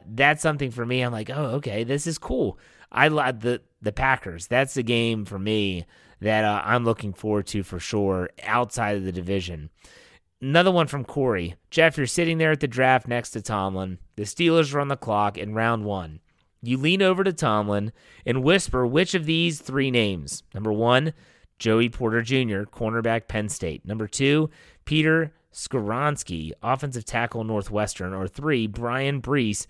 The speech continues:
defensive tackle, Clemson." If I'm whispering to Tomlin, it is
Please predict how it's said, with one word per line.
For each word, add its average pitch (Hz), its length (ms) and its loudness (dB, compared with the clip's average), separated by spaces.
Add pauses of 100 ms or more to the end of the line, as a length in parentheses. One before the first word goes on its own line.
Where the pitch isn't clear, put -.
(320)
defensive 123 420 -2
tackle, 110 380 -2
Clemson." 98 560 -6 (640)
If 120 120 0
I'm 185 200 6
whispering 180 380 2
to 139 100 0
Tomlin, 143 560 -2
it 120 180 2
is 123 420 4